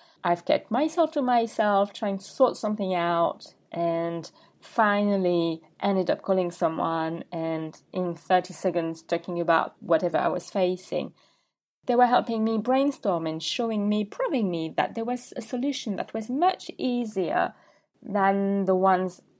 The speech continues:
I was thinking of. So list the friends you have who are good to call and maybe why they are good to call.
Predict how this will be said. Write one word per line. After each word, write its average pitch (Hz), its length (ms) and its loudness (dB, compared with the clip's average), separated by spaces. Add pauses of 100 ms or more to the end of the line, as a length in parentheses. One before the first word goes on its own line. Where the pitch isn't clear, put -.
(160)
I 196 80 2
was 170 440 -2 (300)
thinking 156 400 -8
of. 147 180 -10 (1300)
So 190 540 2 (760)
list 269 340 -2
the 349 80 2
friends 226 520 -2
you 277 80 2
have 170 560 -2 (400)
who 196 100 4
are 190 240 6
good 180 240 -2
to - 80 -10
call 208 580 -2 (200)
and 208 100 0
maybe 214 280 2
why 233 440 4
they 208 120 4
are 170 140 4
good 160 180 -8
to - 80 -20
call. - 380 -10